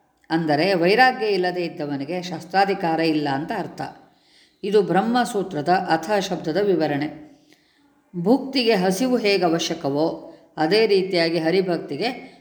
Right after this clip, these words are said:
ವೈರಾಗ್ಯ ಅನ್ನೋದು ಅತ್ಯಂತ ಮುಖ್ಯ ಅನ್ನೋದು ಪ್ರಮೇಯ ಇಲ್ಲಿ. ವಿದಂತ ಅಂದರೆ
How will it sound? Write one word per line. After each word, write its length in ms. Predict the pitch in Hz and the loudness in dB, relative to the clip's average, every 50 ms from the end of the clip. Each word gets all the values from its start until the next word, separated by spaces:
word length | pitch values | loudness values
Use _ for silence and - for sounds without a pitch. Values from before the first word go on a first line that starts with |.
| _ _ - | _ _ -2
ವೈರಾಗ್ಯ 600 | 151 160 190 220 240 247 226 208 196 180 175 180 | 2 4 4 6 6 4 2 2 0 -2 0 0
ಅನ್ನೋದು 340 | 175 175 165 156 160 185 226 | 2 2 2 0 -2 -4 -4
ಅತ್ಯಂತ 480 | 208 - - - - 190 190 190 190 180 | -4 -6 -8 -6 -6 -6 -6 -4 -4 -4
ಮುಖ್ಯ 380 | 165 175 196 185 - - 170 | -4 -4 -6 -8 -8 -6 -4
ಅನ್ನೋದು 400 | 160 156 147 143 143 147 220 285 277 - - - - - - - - - - - | -2 0 0 0 -2 -2 -2 -4 -6 -8 -14 -18 -20 -20 -20 -20 -18 -16 -12 -2
ಪ್ರಮೇಯ 460 | - 196 190 190 180 165 160 147 135 | 0 0 2 2 2 2 2 2 0
ಇಲ್ಲಿ. 360 | 123 123 131 - - - - - - _ _ _ _ _ _ _ _ _ _ _ _ _ _ _ | -2 -4 -6 -8 -10 -14 -18 -20 -20 _ _ _ _ _ _ _ _ _ _ _ _ _ _ _
ವಿದಂತ 500 | 185 202 220 220 262 277 277 254 - - | -2 -2 2 4 4 4 4 2 0 0
ಅಂದರೆ 300 | 220 190 180 175 190 240 | 0 0 0 0 -2 -4